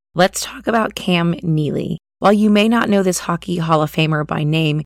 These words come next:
you would most certainly remember him as his character of Seabass in the movie Dumb and Dumber.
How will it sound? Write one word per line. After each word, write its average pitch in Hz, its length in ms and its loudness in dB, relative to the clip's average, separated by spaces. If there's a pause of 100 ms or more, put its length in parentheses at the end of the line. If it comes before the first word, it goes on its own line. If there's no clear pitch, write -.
(120)
you 180 240 0
would 208 180 2
most 180 320 0
certainly 226 480 -2
remember 185 400 2
him 160 320 -2
as 156 240 -6
his - 240 -6
character 165 640 -4
of - 300 -6
Seabass - 920 -2
in 170 120 2
the 170 80 4
movie 165 260 2
Dumb 151 220 2
and 147 120 0
Dumber. 135 320 -4